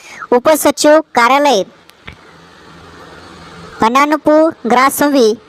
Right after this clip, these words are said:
यांनी ग्राहकांच्या बँक खात्यामध्ये थेट लाभ हस्तांतराद्वारे, डायरेक्ट बेनिफिट ट्रान्सफर डीबीटी द्वारे जमा करावी. म्हणजे तुमचे जे काही पैसे आहेत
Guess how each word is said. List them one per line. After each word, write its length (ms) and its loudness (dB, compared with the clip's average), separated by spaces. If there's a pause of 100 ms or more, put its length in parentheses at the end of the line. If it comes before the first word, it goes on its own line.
(160)
यांनी 420 0 (840)
ग्राहकांच्या 640 0
बँक 420 -2
खात्यामध्ये 420 0
थेट 360 -2 (120)
लाभ 220 2 (720)
हस्तांतराद्वारे, 920 0 (440)
डायरेक्ट 500 0
बेनिफिट 360 0
ट्रान्सफर 400 0
डीबीटी 720 -2 (260)
द्वारे 340 2
जमा 400 -2
करावी. 500 -2 (360)
म्हणजे 320 2 (120)
तुमचे 300 0
जे 140 2
काही 160 0 (160)
पैसे 300 0
आहेत 200 0